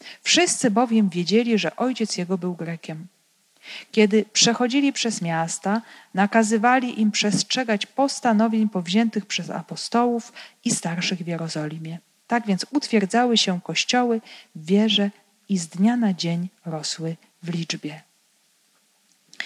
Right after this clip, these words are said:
Po pewnym czasie powiedział Paweł do Barnaby: „Wróćmy już i nawiedźmy braci we wszystkich miastach, w których głosiliśmy słowo Pańskie.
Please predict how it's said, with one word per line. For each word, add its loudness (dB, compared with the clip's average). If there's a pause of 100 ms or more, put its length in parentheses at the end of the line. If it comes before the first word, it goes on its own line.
(240)
Po 6
pewnym 8
czasie 6
powiedział 4
Paweł 2
do 2
Barnaby: 4
„Wróćmy 6
już 2
i 0
nawiedźmy 4
braci 4
we 4
wszystkich -4
miastach, 2
w -20
których 0
głosiliśmy -2
słowo -2
Pańskie. -2